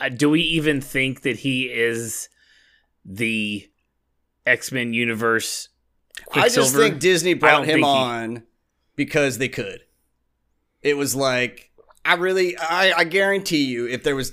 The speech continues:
Speaker 2: two fucking pictures of both of the Quicksilvers and they went, "We get to make a T V show, neither one of them's under contract. This is different. Who are we picking?" We're picking the guy that has fucking been owning T V for the past decade.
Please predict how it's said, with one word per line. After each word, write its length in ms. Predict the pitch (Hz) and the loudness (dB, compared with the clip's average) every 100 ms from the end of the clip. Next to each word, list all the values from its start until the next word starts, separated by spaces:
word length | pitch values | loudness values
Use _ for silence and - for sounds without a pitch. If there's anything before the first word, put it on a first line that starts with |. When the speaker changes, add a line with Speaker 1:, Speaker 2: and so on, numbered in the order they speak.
| - | 6
Speaker 2:
two 180 | - 202 | 8 8
fucking 360 | 208 190 180 | 4 -6 -8
pictures 420 | - 147 - 139 | -6 -6 -4 -4
of 160 | 123 92 | -6 0
both 220 | 143 151 | 0 2
of 80 | 165 | 0
the 80 | 151 | -2
Quicksilvers 720 | 156 147 - 131 120 123 123 | 0 0 0 0 0 -2 -2
and 100 | 127 | -2
they 80 | 127 | -2
went, 180 | 131 135 | -2 0
"We 120 | 151 | 2
get 120 | 165 | 2
to 60 | 151 | 2
make 180 | 156 | 0
a 40 | 151 | 0
T 180 | 147 147 | -2 -2
V 160 | 147 | 0
show, 240 | 139 139 135 | 0 0 2
neither 240 | 139 135 | 0 0
one 160 | 135 135 | -2 -4
of 80 | |
them's 180 | 127 127 | -6 -6
under 180 | 127 117 | -6 -8
contract. 640 | 117 110 107 107 95 87 _ _ _ _ _ | -8 -10 -10 -12 -12 -16 _ _ _ _ _
This 240 | 117 143 | -4 -4
is 140 | 127 107 | -4 -6
different. 380 | 127 - - - _ _ 120 | -6 -8 -16 -20 _ _ -4
Who 140 | 139 | 0
are 120 | 147 | 0
we 140 | 135 131 | 0 -4
picking?" 460 | 131 - 92 95 - _ _ _ _ - | -6 -6 -10 -18 -20 _ _ _ _ -4
We're 120 | 151 | -4
picking 380 | - 277 277 214 | 0 0 2 0
the 100 | 156 | 0
guy 680 | 127 160 165 143 127 120 120 | 2 2 4 2 0 -2 -4
that 220 | 117 131 | -2 0
has 340 | 143 135 127 | 2 0 -2
fucking 440 | - 160 147 147 135 | -4 -4 -2 -2 0
been 180 | 139 143 | 0 0
owning 380 | 147 156 143 | 0 2 0
T 280 | - - 175 | -2 -4 -4
V 360 | 143 165 170 139 | -2 -2 0 -2
for 120 | 127 | -4
the 120 | 127 | -8
past 460 | 139 131 123 113 110 | -4 -4 -4 -10 -2
decade. 640 | 147 147 117 101 98 98 | 0 0 -6 -8 -12 -18